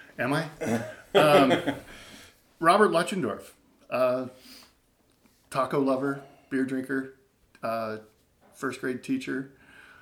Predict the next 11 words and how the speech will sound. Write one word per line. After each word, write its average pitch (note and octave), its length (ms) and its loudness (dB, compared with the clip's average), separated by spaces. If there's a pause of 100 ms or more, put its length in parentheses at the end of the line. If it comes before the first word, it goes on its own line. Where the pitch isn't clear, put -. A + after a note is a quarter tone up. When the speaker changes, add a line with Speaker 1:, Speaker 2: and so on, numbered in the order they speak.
(240)
Speaker 1:
this - 200 -2
year. B2 260 -6 (540)
<laughs> - 760 0 (1160)
Um, C#3 600 4
what B2+ 280 2
led C#3 200 -2
me A2+ 100 -2
to G2 80 -10
be A2+ 220 -8
this G#2 200 -10
person? - 420 -14